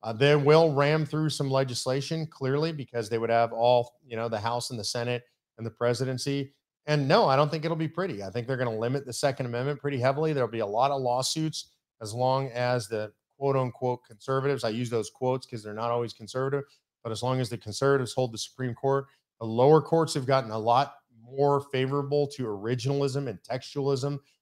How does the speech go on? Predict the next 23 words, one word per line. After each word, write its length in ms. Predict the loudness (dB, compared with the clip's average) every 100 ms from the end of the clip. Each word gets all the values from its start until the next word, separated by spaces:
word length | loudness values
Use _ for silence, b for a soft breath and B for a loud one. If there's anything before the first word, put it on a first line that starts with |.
| _
So 140 | -8
I 80 | -4
think 180 | -4 -2
that's 200 | -4 -2
a 60 |
little 360 | -6 -2 0 0
bit 180 | 2 2
of 80 | 2
a 80 |
bulwark 540 | 0 0 2 2 2 -2
against 340 | -4 -4 -4
the 80 | -6
worst, 380 | -2 0 -2 -4
'cause 140 | -4
there'll 160 | -2 -2
be 140 | -2
a 60 | -4
lot 340 | -2 -2 0
of 120 | 2
litigation 580 | 0 0 0 -2 -2 -10
from 200 | -8 -6
the 80 | -2
right 280 | 2 0